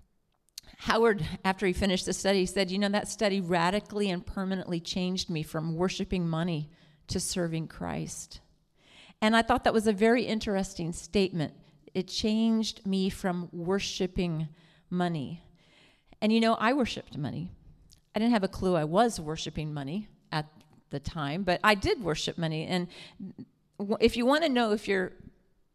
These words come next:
worshiping something, if you're in idolatry, if you're looking for it to meet your need or bring you security or give you happiness, y-, you really don't know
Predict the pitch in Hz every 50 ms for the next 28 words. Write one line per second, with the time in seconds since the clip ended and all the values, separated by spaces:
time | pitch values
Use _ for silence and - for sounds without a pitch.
0 | - _ _ _ _ _ _ _ - - _ - 196 180 208 226 - - - -
1 | 202 180 180 - - - 185 180 180 - 190 170 165 160 160 - - - - _
2 | - - 180 - 202 202 190 175 113 180 175 170 165 165 - - - _ _ -
3 | 185 180 170 180 196 190 202 214 208 202 - - 180 170 165 165 - 180 - 190
4 | 185 180 180 202 220 - - 226 214 - - 185 170 165 - - 190 180 170 170
5 | 185 196 180 175 190 185 180 180 175 175 175 175 175 175 175 170 175 - - -
6 | - _ _ - 185 180 175 170 165 165 160 156 - 202 208 208 202 190 185 -
7 | - 185 - - - 208 190 190 185 180 175 175 170 165 165 - - 175 170 165
8 | 160 - 208 208 185 196 190 185 180 185 180 185 180 - 185 180 180 165 160 160
9 | - - - - - - - - - - - _ _ _ _ _ _ _ _ _
10 | _ - - - - 208 208 226 208 208 254 269 285 285 226 233 214 208 202 -
11 | 202 202 190 185 190 202 240 262 247